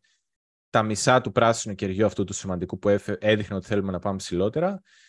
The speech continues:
και το γέμισμα αυτής της σκιάς να μην, ε, τη γεμίσουμε και, και τη σπάσουμε κιόλας, δηλαδή να μην πάμε πάνω από τα είκοσι εφτά εξακόσια. Μετά, αν πηγαίναμε πάνω από εδώ, για μένα το...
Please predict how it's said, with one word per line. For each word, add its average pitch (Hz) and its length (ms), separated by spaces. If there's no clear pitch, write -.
και 135 240
το 135 80
γέμισμα 143 460
αυτής 143 220
της - 100
σκιάς 127 420
να 123 140
μην, 131 320
ε, 117 520
τη - 80
γεμίσουμε 110 540
και, 110 360
και 107 180
τη 104 100
σπάσουμε 123 560
κιόλας, 82 340
δηλαδή 90 260
να 101 100
μην 98 140
πάμε 98 260
πάνω 101 200
από 98 80
τα 101 60
είκοσι 95 240
εφτά - 160
εξακόσια. 92 560
Μετά, 131 300
αν 139 140
πηγαίναμε 123 380
πάνω 117 200
από 95 100
εδώ, 117 400
για 107 240
μένα 120 420
το... 107 120